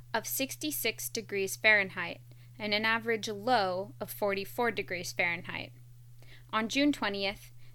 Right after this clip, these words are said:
this city hit a record high temperature over one hundred degrees. The scorching temperature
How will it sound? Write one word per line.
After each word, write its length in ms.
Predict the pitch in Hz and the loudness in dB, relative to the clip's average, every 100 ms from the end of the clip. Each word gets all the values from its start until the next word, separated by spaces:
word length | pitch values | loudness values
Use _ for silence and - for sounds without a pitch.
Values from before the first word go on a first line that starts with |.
| - | 0
this 140 | 262 | 2
city 400 | - - 214 208 | 2 2 0 0
hit 200 | 208 214 | -2 0
a 80 | 196 | 2
record 360 | 196 220 254 240 | 4 2 2 -2
high 280 | - 208 | 2 4
temperature 720 | 214 208 190 190 - 185 180 - - - - - - | 4 0 -4 -4 -4 -2 -4 -8 -18 -18 -20 -12 0
over 320 | 220 208 220 | 0 2 0
one 280 | 196 214 202 - | 2 -2 -2 -4
hundred 380 | 202 190 190 180 | -4 -2 -4 -4
degrees. 680 | 185 180 165 - - - - - - - - - - - - - - - | -8 -6 -8 -8 -10 -10 -10 -16 -20 -20 -20 -20 -20 -20 -20 -20 -20 -6
The 80 | 220 | -2
scorching 520 | - - 269 - 339 | 2 6 6 4 0
temperature 680 | - 208 208 - 196 190 | 0 -2 -2 0 2 2